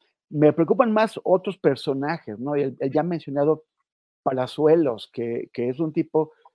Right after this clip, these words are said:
que no solamente le parece muy divertido presumir en videos y en entrevistas que mató a una persona, sino que, que además,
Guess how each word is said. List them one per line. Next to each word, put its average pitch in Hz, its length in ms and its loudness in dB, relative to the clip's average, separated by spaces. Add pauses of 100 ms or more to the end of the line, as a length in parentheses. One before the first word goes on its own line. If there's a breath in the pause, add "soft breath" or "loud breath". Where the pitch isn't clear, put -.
(180)
que 131 100 0
no 165 200 8
solamente 160 720 0
le 135 140 2
parece 143 520 -2
muy 139 460 -4
divertido 131 640 -2
presumir 131 760 -6
en 123 240 -8
videos 131 520 -2
y 131 60 -10
en 117 60 -12
entrevistas 120 760 -14 (440 soft breath)
que 139 100 -2
mató 131 360 2
a 143 40 6
una 143 200 0
persona, 143 580 -2 (460 soft breath)
sino 139 400 -2
que, 143 360 0
que 117 420 -2
además, 131 580 -2